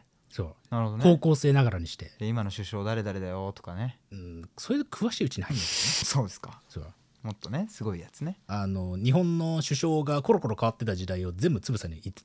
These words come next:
Speaker 1: 言えてたね。「福田、えー、なんか、鳩山」みたいな。
Speaker 2: あ、なるほど。第一、第二次みたいなやつも全部ね。
Speaker 1: とかも全部言えてた。
Speaker 2: あー、すごいな。
Speaker 1: だから面白かったんだけどさ。
Speaker 2: なんでだよ、そんなわけねえだろ。
Speaker 1: ええ、まあ、
Speaker 2: まあまあ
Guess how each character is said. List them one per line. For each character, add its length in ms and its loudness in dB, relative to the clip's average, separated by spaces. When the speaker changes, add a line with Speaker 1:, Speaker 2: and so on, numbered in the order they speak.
Speaker 1:
言 120 -4
え 60 -2
て 100 -10
た 80 -4
ね。 140 0
「福 240 -4
田、 320 10
え 40 -4
ー、 320 0
な 80 -2
ん 40 -2
か、 180 -10
鳩 240 4
山」 200 6
み 80 -2
た 80 -6
い 20 -12
な。 140 -10
Speaker 2:
あ、 120 -2
な 100 2
る 80 0
ほ 40 0
ど。 120 -4
第 180 0
一、 180 -4
第 200 2
二 120 -2
次 140 -2
み 80 -4
た 100 -4
い 60 -4
な 60 -6
や 60 -8
つ 140 -12
も 100 -6
全 120 -2
部 40 0
ね。 0 -
Speaker 1:
と 60 -2
か 60 2
も 60 2
全 100 4
部 40 0
言 100 0
え 40 -2
て 80 -14
た。 80 -4
Speaker 2:
あ 100 -4
ー、 40 -8
す 180 -14
ご 160 0
い 20 4
な。 80 0
Speaker 1:
だ 140 4
か 80 4
ら 40 2
面 100 2
白 120 2
か 60 -2
っ 40 -2
た 120 -12
ん 20 -8
だ 80 -10
け 60 -16
ど 60 -20
さ。 180 -8
Speaker 2:
な 80 2
ん 80 6
で 100 4
だ 60 -2
よ、 80 -4
そ 100 -2
ん 80 2
な 80 2
わ 60 0
け 100 -2
ね 100 0
え 40 0
だ 100 -6
ろ。 160 -12
Speaker 1:
え 60 -2
え、 20 2
ま 60 2
あ、 20 2
Speaker 2:
ま 140 0
あ 120 -6
ま 120 -10
あ 0 -